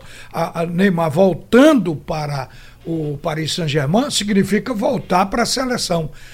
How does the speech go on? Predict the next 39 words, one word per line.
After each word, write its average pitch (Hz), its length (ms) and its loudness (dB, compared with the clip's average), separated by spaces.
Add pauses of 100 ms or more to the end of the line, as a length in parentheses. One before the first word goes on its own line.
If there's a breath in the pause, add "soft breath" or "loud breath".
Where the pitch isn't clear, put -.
(140 soft breath)
Aquela 160 640 0
contratura 160 680 -4
que - 140 0
ele 139 80 -6
teve, 180 280 -6
aquela 147 220 -8
fisgada 147 600 -8
na 143 120 -6
coxa 151 540 -8 (280 soft breath)
que 147 120 -10
tirou 156 360 -2
ele 151 140 -2
aqui 156 240 -4
de, 135 300 -6
do 127 120 -10
jogo 131 400 -6
da 127 160 -10
seleção, 160 600 -2 (360 loud breath)
é 175 120 0
o 180 40 2
que - 120 -8
tá 190 160 4
deixando 190 520 4
ele 175 160 2
nesse 185 240 2
período 175 460 2
aí 165 140 0
de 180 100 2
molho. 160 420 2 (300 loud breath)
Então 247 300 8
a 226 80 10
volta 247 440 8
do 165 120 0
Neymar 175 280 2
anima 202 300 8
esse 185 140 2
time 180 200 2
do 170 120 0
Brasil. 131 400 -2